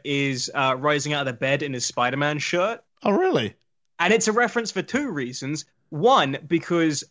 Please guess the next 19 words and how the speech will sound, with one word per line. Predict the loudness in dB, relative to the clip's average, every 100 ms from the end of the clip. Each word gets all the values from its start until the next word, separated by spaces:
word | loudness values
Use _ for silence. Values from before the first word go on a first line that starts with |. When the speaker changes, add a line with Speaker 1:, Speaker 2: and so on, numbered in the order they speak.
| -12
Speaker 1:
back | 0 2 2 0
in, | 0
like, | 2 0 -4
season | -6 -4 -2 -2
two | 0 0
of | 0
Community, | -2 0 2 0 0 -4 -2
that | 0 0
happened | 0 -4 -4 -10
because | -8 -8
people | -8 -8 -6
wanted, | -6 -6 -8 -10 -10
um, | 0 2 2 0 -4
Donald | -2 -2 2
Glover | 0 0
to | -10
play | -14 -2 0 2 -2
Peter | -6 -6
Parker. | 0 2 2 -2